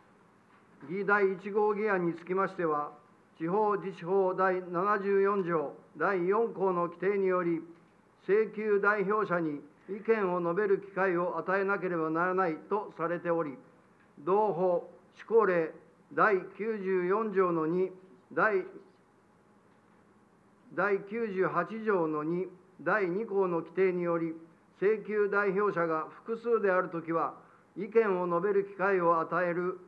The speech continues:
請求代表者の数を定めるものとされております。この際、お諮りいたします。請求代表者に意見を述べる機会を与えることについては、お手元に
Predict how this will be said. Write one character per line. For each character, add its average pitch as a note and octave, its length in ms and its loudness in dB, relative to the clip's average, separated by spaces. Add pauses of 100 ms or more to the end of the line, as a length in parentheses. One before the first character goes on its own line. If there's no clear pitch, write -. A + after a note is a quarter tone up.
(240)
請 G#3 160 0
求 G#3 260 -4
代 G#3 220 0
表 G3+ 260 0
者 F3 140 -2
の F#3 120 -2
数 F#3 280 0
を F#3+ 280 -2 (280)
定 F#3 240 2
め A#3 120 4
る A3+ 140 2
も E3+ 140 0
の F3 160 0
と - 280 -4
さ D3+ 120 -6
れ D3+ 100 -2
て F3+ 360 -6
お D#3 80 -4
り D#3 80 -4
ま D#3 160 -6
す。 - 40 -20 (1300)
こ D3+ 80 -8
の G#3+ 100 0
際、 F#3 280 2 (160)
お E3 80 -10
諮 G#3 260 4
り G3 100 2
い F#3 40 -4
た G3 140 2
し D3 60 -8
ま F3+ 180 -2
す。 - 40 -18 (880)
請 G#3 240 2
求 G#3 320 0
代 G3+ 260 4
表 A3 160 2
者 F3 120 0
に F3 240 -2 (200)
意 A3+ 60 -10
見 G#3+ 320 4
を G3 60 2
述 F#3 160 0
べ G3+ 120 2
る F#3+ 140 0
機 - 80 -16
会 F#3 280 0
を E3+ 200 2
与 F3 180 -2
え G#3 60 0
る G3+ 140 4
こ G3 140 -2
と G3+ 120 -2
に F#3 160 -2
つ G#3 180 -8
い F#3 80 -4
て E3+ 140 0
は、 E3+ 240 4 (480)
お - 100 -6
手 G#3+ 140 -2
元 G#3+ 320 0
に G#3 300 -2